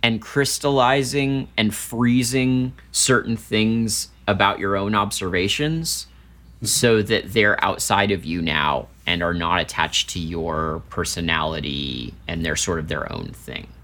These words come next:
Speaker 1: If you see somebody's skirt as being, like, jewelish blue that kinda hits, the light hits it in a certain way,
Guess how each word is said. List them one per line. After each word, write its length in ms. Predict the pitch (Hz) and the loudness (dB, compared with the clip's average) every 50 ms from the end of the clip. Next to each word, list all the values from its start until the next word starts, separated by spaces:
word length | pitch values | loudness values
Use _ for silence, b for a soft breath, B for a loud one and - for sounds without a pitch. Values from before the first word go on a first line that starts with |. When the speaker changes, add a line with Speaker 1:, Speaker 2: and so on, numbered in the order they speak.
| - - - | -12 -4 -4
Speaker 1:
If 160 | 104 - - | -4 -2 0
you 100 | 101 95 | -2 0
see 1000 | 92 - - - - 135 135 127 127 123 120 120 117 117 113 113 110 101 - - - - - - - | 0 0 0 2 4 6 6 8 8 8 8 6 6 4 2 2 2 0 -2 -4 -10 -20 -20 -20 -18
somebody's 1300 | - - - - - 107 101 98 95 95 95 95 95 92 90 90 90 90 - 95 92 90 90 87 87 85 90 | -12 -8 -6 -4 0 2 2 2 2 2 0 0 0 0 -2 -2 -4 -2 0 0 2 2 2 0 0 -2 -2
skirt 720 | - - - - - - - - 95 92 92 87 - - - - - - - - - | -4 -4 -4 -4 -6 -4 -2 0 2 2 2 2 0 -4 -8 -18 -20 -20 -20 -10 -8
as 300 | 71 76 78 90 - - | -6 -6 -4 -6 -8 -8
being, 500 | - - 95 87 85 80 78 82 85 82 | -6 -6 -4 -2 -2 -2 -4 -4 -6 -6
like, 200 | 85 80 78 - - - - - | -4 -6 -6 -6 -10 -14 -12 -8
jewelish 920 | - - 95 92 92 92 92 90 87 90 85 80 - - - - - - - - - | -6 -4 -2 -2 0 0 0 0 0 0 0 0 0 0 0 -2 -4 -8 -10 -12 -8
blue 680 | - 92 90 87 87 85 85 82 82 80 80 85 95 - - - - - - | -6 -2 -2 0 0 0 -2 -2 -2 -4 -4 -6 -8 -12 -14 -18 -18 -8 -4
that 300 | - 78 60 53 - - - - - - - - | -2 -2 -2 -2 -6 -10 -16 -20 -20 -20 -20 -16
kinda 220 | - - 90 87 90 | -10 -6 -4 -4 -4
hits, 240 | 95 95 82 - - | -4 -6 -8 -6 -6
the 120 | - 95 | -4 -2
light 300 | 87 87 90 87 - - | 0 2 2 0 0 0
hits 240 | 95 90 - - - | -4 -4 -2 -4 -6
it 100 | 76 - | -6 -8
in 100 | 67 80 | -8 -6
a 40 | - - - - | -4 -4 -2 -2
certain 280 | 85 73 76 82 85 | -2 -2 -2 -4 -4
way, 440 | 73 67 65 - - 82 90 - - | -4 -4 -4 -4 -4 -6 -6 -8 -10